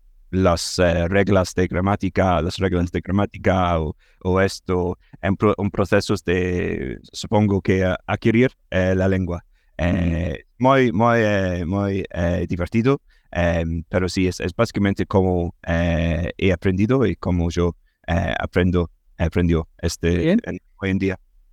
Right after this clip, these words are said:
Speaker 2: ¿Y cómo, y cuáles son las, las dificultades que, que has tenido, que tienes normalmente, o sea, la, las mayores dificultades que, con el aprendizaje? Bueno, supongo
Speaker 1: Mm.
Speaker 2: que una de ellas,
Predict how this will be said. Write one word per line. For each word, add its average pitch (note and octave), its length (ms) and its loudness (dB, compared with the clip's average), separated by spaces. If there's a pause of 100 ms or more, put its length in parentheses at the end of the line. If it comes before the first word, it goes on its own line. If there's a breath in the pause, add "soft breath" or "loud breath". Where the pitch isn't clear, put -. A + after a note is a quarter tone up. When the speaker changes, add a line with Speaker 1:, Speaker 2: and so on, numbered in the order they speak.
(260)
Speaker 2:
¿Y F3+ 120 0
cómo, A#3 400 2
y F#3+ 100 -2
cuáles G#3+ 240 2
son B3+ 140 4
las, A#3 240 0
las G#3 420 0
dificultades F#3+ 640 0
que, F#3 1080 -2
que F#3 100 2
has F#3 120 0
tenido, F#3+ 460 2
que E3+ 100 2
tienes F3+ 320 2
normalmente, F3 540 0
o D#3+ 40 2
sea, E3 140 2
la, D3 240 -2
las C#3 140 -4
mayores D#3+ 200 2
dificultades E3 600 0
que, D3+ 400 0 (220)
con E3+ 140 0
el E3 80 2
aprendizaje? D3+ 720 -2 (540)
Bueno, G#3 180 4
supongo G3+ 280 2
Speaker 1:
Mm. - 20 -4
Speaker 2:
que A#3 60 2
una A3 140 4
de A3 80 2
ellas, B3 360 2